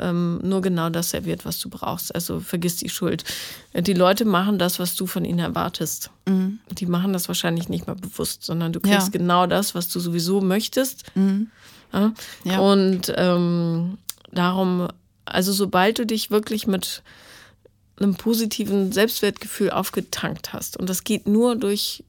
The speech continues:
Speaker 1: Erleben,
Speaker 2: Ja.
Speaker 1: ähm, dann ist alles gut.
Speaker 2: Ja.
Speaker 1: Wirklich. Also
Speaker 2: Ja.
Speaker 1: die Aufgabe ist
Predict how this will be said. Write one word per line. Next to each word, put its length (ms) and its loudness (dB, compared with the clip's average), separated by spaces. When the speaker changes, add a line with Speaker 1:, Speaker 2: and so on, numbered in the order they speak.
Speaker 1:
Erleben, 540 0
Speaker 2:
Ja. 300 -2
Speaker 1:
ähm, 800 0
dann 580 0
ist 160 -4
alles 280 0
gut. 360 -8
Speaker 2:
Ja. 200 6
Speaker 1:
Wirklich. 460 -8
Also 160 4
Speaker 2:
Ja. 20 2
Speaker 1:
die 180 4
Aufgabe 460 2
ist 340 -2